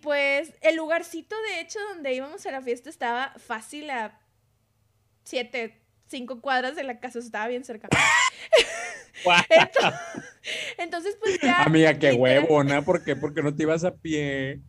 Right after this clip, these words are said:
Speaker 1: No, no, no, o sea, pero era avenida grande, o sea, sí, sí teníamos que
Speaker 2: Ah.
Speaker 1: atravesar de que Ruiz Cortines, Rangel Frías.
Speaker 2: Ah, ya, ya, ya, ya.
Speaker 1: Entonces, este,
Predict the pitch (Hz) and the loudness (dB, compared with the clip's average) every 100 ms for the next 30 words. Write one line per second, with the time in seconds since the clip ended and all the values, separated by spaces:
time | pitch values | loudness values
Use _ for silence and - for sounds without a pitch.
0 | - - - - 254 302 370 370 349 349 | -20 -20 -20 -14 -4 0 0 2 0 2
1 | 349 220 294 - 294 233 262 233 262 349 | 0 0 -4 0 0 0 -2 -2 -2 -2
2 | 294 254 294 285 247 254 220 - 220 226 | -6 -6 -6 -4 -6 -6 -10 -14 -12 -10
3 | 233 240 262 226 190 262 277 214 220 233 | -6 -4 -4 -6 -10 -10 -6 -4 -2 -2
4 | 240 233 254 - 226 214 233 240 - 269 | -2 -2 -2 -2 -2 -2 -4 -8 -12 -10
5 | 226 - 254 254 226 214 226 226 220 - | -10 -10 -12 -10 -12 -10 -12 -12 -12 -12
6 | 220 220 196 107 107 110 107 104 101 104 | -14 -12 -6 -2 0 0 0 0 -2 -2
7 | - 240 - 233 247 285 302 254 233 196 | -4 -4 -4 -4 -6 -8 -12 -8 -6 -6